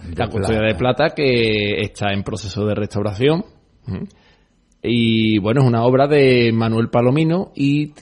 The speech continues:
Speaker 2: que fue terminada, cincelada, eh, por su hijo, eh, por Manuel Palomino también se llamaba, en mil ochocientos cincuenta y tres.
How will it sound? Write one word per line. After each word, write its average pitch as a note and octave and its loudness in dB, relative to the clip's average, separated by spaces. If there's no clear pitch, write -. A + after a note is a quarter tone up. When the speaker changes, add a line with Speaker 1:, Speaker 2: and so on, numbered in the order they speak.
Speaker 2:
que - 2
fue - 0
terminada, C3+ 2
cincelada, A#2+ 0
eh, A#2+ 0
por C#3 2
su C#3 2
hijo, - -2
eh, A2 -4
por G#2 -2
Manuel G2 -4
Palomino G#2+ -2
también G#2+ -4
se G#2+ -6
llamaba, C#3 0
en A2+ 0
mil B2 2
ochocientos C#3 2
cincuenta C3 0
y A2+ 0
tres. A#2 -6